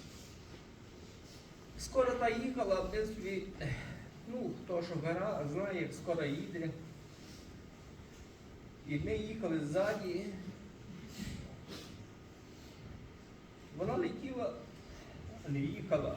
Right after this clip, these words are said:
але казала, що ж так мало, що взагалі. До Хмельницька доїхали,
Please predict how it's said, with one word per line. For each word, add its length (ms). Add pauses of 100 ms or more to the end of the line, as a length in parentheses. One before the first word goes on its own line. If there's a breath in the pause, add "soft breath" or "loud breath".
але 240 (2250)
казала, 300
що 80
ж 140
так 200 (120)
мало, 380
що 160 (600)
взагалі. 380 (2750 loud breath)
До 380 (100)
Хмельницька 520
доїхали, 520